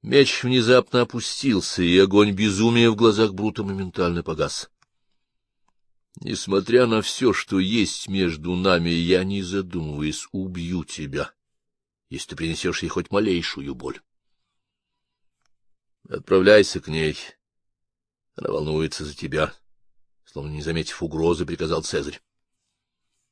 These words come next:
Брут смерил друга долгим, пристальным взглядом и зашагал прочь, оставив его в одиночестве посреди плаца.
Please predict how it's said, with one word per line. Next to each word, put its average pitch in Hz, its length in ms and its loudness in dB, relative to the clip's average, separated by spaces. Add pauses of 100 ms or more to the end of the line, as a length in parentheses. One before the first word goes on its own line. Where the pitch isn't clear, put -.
(500)
Брут 175 320 4
смерил 156 400 2
друга 131 360 6
долгим, 104 680 6
пристальным 90 640 -2
взглядом 85 600 2 (460)
и 90 100 -10
зашагал 92 460 2
прочь, - 500 -2 (460)
оставив 82 500 -4
его 80 240 -4
в 76 40 -6
одиночестве 85 640 -2
посреди - 360 -14
плаца. - 520 -8